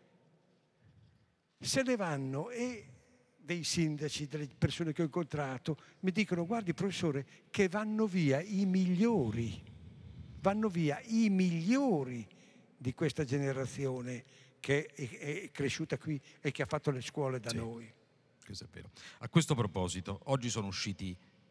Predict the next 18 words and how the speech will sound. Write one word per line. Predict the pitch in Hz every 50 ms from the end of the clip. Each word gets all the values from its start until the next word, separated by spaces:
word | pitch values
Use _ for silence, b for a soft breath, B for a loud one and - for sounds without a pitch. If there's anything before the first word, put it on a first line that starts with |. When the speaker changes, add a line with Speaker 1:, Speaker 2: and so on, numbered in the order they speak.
| _ _ _ _
Speaker 2:
glielo | - - - 87 85
dico, | 80 101 107 101 - 98 85
glielo | 80 85 82 85
chiedo | - - 95 90
da | 82 80
economista, | 87 90 110 127 156 170 147 - - - - - - - -
lei | 87 95 90 78 78 78 78 76 78 76 71 -
è | - 82 82 76 76 73 - _ _ _ _
nato | - 107 104 98 -
e | 101 92
cresciuto | - 95 87 82 - - 143 113 90 -
da | 78 73
economista, | 71 73 - 80 76 78 80 80 - -
ha | 87
fatto | - - 95 - - 90
politica | 85 92 95 107 120 110 - - 82 - 76
da | 71 78
economista, | 82 - 87 85 80 82 82 78 - - -